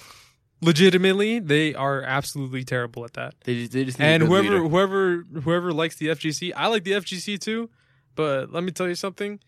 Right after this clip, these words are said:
Speaker 1: You, we, we are, like, the F G C is more or less concerned about talking schmack <laughs> than, uh,
Speaker 2: <laughs>
Speaker 1: than, than helping each other out. So I, uh,
Speaker 2: Every,
Speaker 1: especially
Speaker 2: every time I, I hear a video, I just hear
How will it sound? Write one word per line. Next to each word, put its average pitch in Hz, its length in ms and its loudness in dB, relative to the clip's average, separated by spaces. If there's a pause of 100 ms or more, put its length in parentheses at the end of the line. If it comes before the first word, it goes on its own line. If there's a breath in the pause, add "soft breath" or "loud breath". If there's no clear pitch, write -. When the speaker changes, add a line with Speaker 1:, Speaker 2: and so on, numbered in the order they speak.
(440)
Speaker 1:
You, 156 200 -6
we, 170 360 -4
we 170 180 0
are, 143 380 2
like, 143 180 -2
the 139 120 -4
F 190 80 -6
G - 100 -8
C 170 200 -6
is 135 120 -2
more 160 400 -2
or - 60 -6
less 147 320 -4
concerned 147 440 -4
about 131 260 -4
talking 143 360 -8
schmack - 640 -6 (100)
<laughs> 180 180 2
than, 135 240 0
uh, 131 220 -2 (200)
Speaker 2:
<laughs> - 120 -16
Speaker 1:
than, 143 380 2
than 139 160 -2
helping 160 340 0
each 147 180 -6
other 156 240 0
out. 127 260 0 (360 soft breath)
So 151 160 2
I, 143 420 0
uh, - 40 -4
Speaker 2:
Every, 131 360 -10
Speaker 1:
especially 123 400 -2
Speaker 2:
every 147 200 -2
time 139 260 -2
I, 104 420 -6
I 110 40 -10
hear 120 220 -4
a - 20 -6
video, 110 320 -8
I - 20 -12
just 107 220 -14
hear 107 220 -10